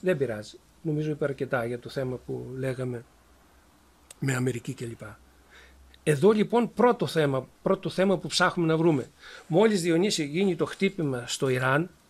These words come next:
αυτό είναι κατακλυσμός. Φεύγουμε από περιφερειακούς πολέμους και μπαίνουμε πρώτη φορά σε παγκόσμια κλίμακα. Διότι τότε θα, το πετρέλαιο και όλα αυτά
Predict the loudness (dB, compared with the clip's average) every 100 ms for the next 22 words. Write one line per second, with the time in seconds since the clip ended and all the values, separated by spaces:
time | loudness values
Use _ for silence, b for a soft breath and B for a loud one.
0 | _ _ _ _ _ _ _ _ _ _
1 | _ _ _ _ _ _ B B B B
2 | -8 -4 2 2 2 -2 -18 -20 _ _
3 | _ _ _ _ _ _ _ -4 -4 -4
4 | -2 0 0 -4 2 4 6 6 4 2
5 | 0 0 -2 0 2 2 2 -2 -2 0
6 | 2 2 2 -2 -4 _ -6 2 4 4
7 | 2 0 -2 0 -2 0 -2 2 2 2
8 | 0 -2 -2 0 0 0 -2 -2 -2 -4
9 | -12 _ _ _ _ _ _ B B B
10 | -6 -2 2 2 0 0 0 0 -2 -4
11 | -2 -4 -2 -4 2 6 6 6 2 0
12 | 4 6 6 4 2 4 4 2